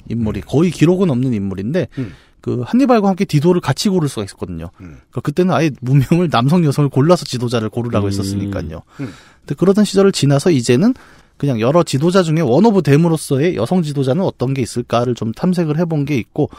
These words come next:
Speaker 2: 음.
Speaker 1: 그래서 오늘은 두 가지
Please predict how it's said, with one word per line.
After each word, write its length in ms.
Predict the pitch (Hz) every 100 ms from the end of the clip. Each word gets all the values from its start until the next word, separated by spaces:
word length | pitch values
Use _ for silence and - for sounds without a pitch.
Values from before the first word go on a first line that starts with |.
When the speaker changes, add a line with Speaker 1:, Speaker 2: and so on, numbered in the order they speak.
| -
Speaker 2:
음. 40 | 90 71 _
Speaker 1:
그래서 280 | - 156 202
오늘은 560 | 190 135 170 165 196 214 - _ _
두 160 | - 185
가지 400 | 277 233 233